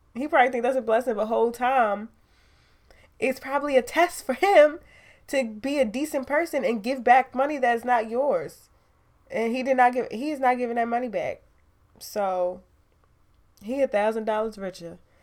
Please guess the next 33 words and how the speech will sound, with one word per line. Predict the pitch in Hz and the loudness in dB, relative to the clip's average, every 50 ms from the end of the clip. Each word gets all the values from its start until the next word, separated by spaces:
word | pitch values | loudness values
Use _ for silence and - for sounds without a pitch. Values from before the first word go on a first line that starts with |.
| _ _ _ _ _ _ _ _ _ _ _ _ | _ _ _ _ _ _ _ _ _ _ _ _
And | 190 185 180 185 180 180 175 180 175 | -4 -2 0 0 0 0 -2 -4 -6
good | - 185 190 | -8 -10 -8
for | - 214 208 | -6 -6 -6
him, | 202 202 196 190 185 | -4 -6 -6 -6 -6
I | 180 | -8
guess. | 175 185 190 180 170 175 170 - - - - - - _ _ _ _ _ _ - - - _ _ _ | -6 -6 -4 -4 -4 -6 -8 -14 -18 -18 -20 -20 -20 _ _ _ _ _ _ -20 -20 -20 _ _ _
I | - 185 | -2 -2
mean, | 202 208 175 | 0 2 2
actually | 190 226 226 - 240 | 2 2 2 0 -4
not | 196 170 160 165 175 202 | 0 0 0 0 0 -2
good | 214 214 214 | -4 -6 -6
for | - 240 233 | -6 -6 -4
him | 240 233 226 226 202 | -4 -4 -4 -6 -8
because | 196 175 - 185 160 156 160 160 165 165 - - - - - - - - - - - 55 62 - - - | -10 -10 -8 -6 -6 -6 -6 -8 -12 -16 -18 -18 -18 -18 -18 -18 -18 -20 -20 -20 -20 -20 -20 -20 -6 0
yikes. | 175 262 349 285 - _ _ - - - - 330 - - - - | 0 0 0 -2 -6 _ _ -18 -16 -10 -8 -8 -8 -8 -4 -2
<laughs> | 262 247 240 - - - - - - - - - - - - - - - _ _ _ _ _ _ _ _ - - | -2 -2 -2 -8 -14 -18 -16 -16 -18 -18 -18 -20 -20 -20 -20 -20 -20 -20 _ _ _ _ _ _ _ _ -16 -10
Yikes, | 285 311 311 269 - - - - | -6 -2 -2 -2 -4 -6 -12 -14
I | - 240 262 | -10 -8 -8
actually | 269 269 - - 262 | -6 -6 -6 -6 -6
wouldn't | 233 208 226 294 311 285 - - | -6 -4 -4 -2 -2 -2 -4 -4
wanna | 202 240 269 277 294 240 | -2 -2 0 0 0 -2
be | 233 226 233 240 | -2 -4 -4 -2
him, | 240 190 165 180 175 | -2 -2 -4 -2 -2
but | 196 190 190 | 0 2 2
I | 190 190 | 2 0
hope | 220 233 254 269 285 320 302 | 0 0 2 2 2 2 0
he | 302 294 302 285 269 262 262 240 - - | -4 -8 -8 -6 -6 -6 -8 -8 -12 -12
bought | 214 214 202 233 233 233 220 220 | -14 -2 4 6 6 6 6 2
something | - - 233 - - 202 202 | 0 -4 -4 -4 -4 -8 -4
nice | 202 202 202 190 185 214 214 - | 0 0 2 2 2 0 -4 -8
for | - 208 196 196 | -8 -6 -4 -4
his | 196 - - | -6 -6 -8
family. | - 190 175 175 175 175 170 165 160 165 | -6 -4 -2 -2 -2 -4 -6 -10 -12 -14